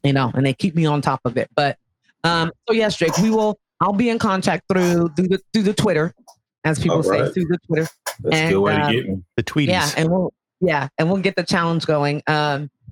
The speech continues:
Speaker 1: but yeah, if you guys haven't watched that episode, um, it was a good episode between myself and, like I said, Big Kurt from Smoking Section,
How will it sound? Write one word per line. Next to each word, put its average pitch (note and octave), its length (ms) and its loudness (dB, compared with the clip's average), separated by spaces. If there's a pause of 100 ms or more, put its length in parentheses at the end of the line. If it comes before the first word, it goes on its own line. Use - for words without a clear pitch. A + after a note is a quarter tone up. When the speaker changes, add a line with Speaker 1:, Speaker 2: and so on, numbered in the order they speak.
(120)
Speaker 1:
but G3+ 100 -2
yeah, F#3+ 140 0
if E3+ 100 -6
you G3+ 80 0
guys F#3+ 240 0
haven't G3+ 300 0
watched G3 360 -4
that F3+ 220 0
episode, F#3+ 680 -2
um, D#3+ 460 -2
it D#3+ 80 -2
was D#3 200 -2
a D3 140 0
good F3+ 200 -2
episode E3+ 480 -2
between E3 320 -2
myself D#3+ 460 0 (100)
and, D#3 180 0
like D3+ 160 -2
I D#3 40 0
said, D#3+ 260 -4
Big E3 160 -2
Kurt F3+ 320 -2
from D#3 160 -2
Smoking E3+ 500 -4
Section, G3 540 -4